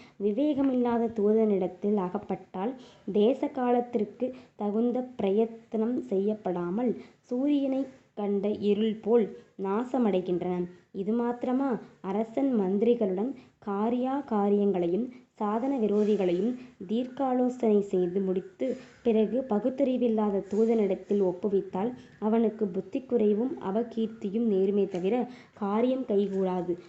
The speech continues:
தூதர்கள் தங்களை மகா புத்திமான்கள் என்று நினைத்துக்கொண்டு தங்களை நம்ப விட்-, நம்பிவிட்ட காரியங்களை கெடுத்து விடுகிறார்கள். ராம காரியம் கெடக்கூடாது.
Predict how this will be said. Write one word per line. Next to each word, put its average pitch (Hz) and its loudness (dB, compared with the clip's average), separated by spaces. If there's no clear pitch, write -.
தூதர்கள் 254 2
தங்களை 214 0
மகா 214 -2
புத்திமான்கள் 208 0
என்று 190 0
நினைத்துக்கொண்டு 196 -2
தங்களை 247 0
நம்ப 214 0
விட்-, 220 -2
நம்பிவிட்ட 214 0
காரியங்களை 202 0
கெடுத்து 202 -4
விடுகிறார்கள். 170 -4
ராம 190 -4
காரியம் 202 -2
கெடக்கூடாது. 190 -2